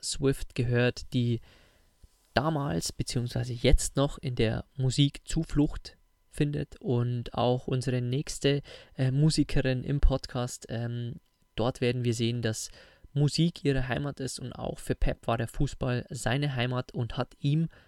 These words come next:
auch Dinge gegeben. Nicht nur er hat dem Sport viel gegeben, sondern andersrum war es genauso. Pep sagte darüber, und wenn du jetzt einen Stift zücken möchtest und dir ein tolles Zitat aufschreiben möchtest, beziehungsweise, ähm, in deinem Handy,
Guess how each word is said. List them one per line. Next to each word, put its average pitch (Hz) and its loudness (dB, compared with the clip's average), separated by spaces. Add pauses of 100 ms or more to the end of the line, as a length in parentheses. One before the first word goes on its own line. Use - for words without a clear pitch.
(140)
auch - -6
Dinge 131 -2
gegeben. 120 -2
Nicht - -2
nur 131 2 (840)
er 131 0
hat 139 -6
dem 131 0
Sport - 0
viel 127 0
gegeben, 123 -2
sondern 113 -4
andersrum 113 -2
war 110 -2
es - -8
genauso. 110 -8 (840)
Pep - 12
sagte 143 2
darüber, 135 4
und 120 -4
wenn 127 0
du 135 0
jetzt 127 0
einen 127 -2
Stift - -2
zücken 131 -2
möchtest 123 -4
und 127 -8
dir 117 0
ein 113 -6
tolles 135 2
Zitat 123 -2
aufschreiben 117 0
möchtest, 113 0
beziehungsweise, 113 -2 (460)
ähm, 113 -6
in 135 2
deinem 135 2
Handy, 127 -2